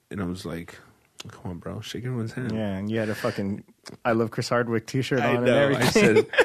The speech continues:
Speaker 1: I said "singled out" on a singled out t-shirt. <laughs> Fucking
Speaker 2: And a
Speaker 1: ninety-seven.
Speaker 2: Sharpie in your back pocket.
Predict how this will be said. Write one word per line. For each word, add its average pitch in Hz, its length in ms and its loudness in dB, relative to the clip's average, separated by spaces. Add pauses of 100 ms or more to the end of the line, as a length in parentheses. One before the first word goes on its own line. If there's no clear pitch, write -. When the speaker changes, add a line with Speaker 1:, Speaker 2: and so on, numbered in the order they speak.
(200)
Speaker 1:
I - 60 0
said 113 180 0
"singled 107 400 0
out" 107 240 6
on 85 180 -2
a 98 60 -4
singled 101 320 0
out 98 120 -2
t-shirt. 104 640 2
<laughs> - 720 0
Fucking 101 300 -2
Speaker 2:
And 92 220 -8 (320)
a 131 60 2
Speaker 1:
ninety-seven. 123 480 4
Speaker 2:
Sharpie 139 60 4
in 135 120 4
your 123 80 4
back 127 260 4
pocket. 120 460 0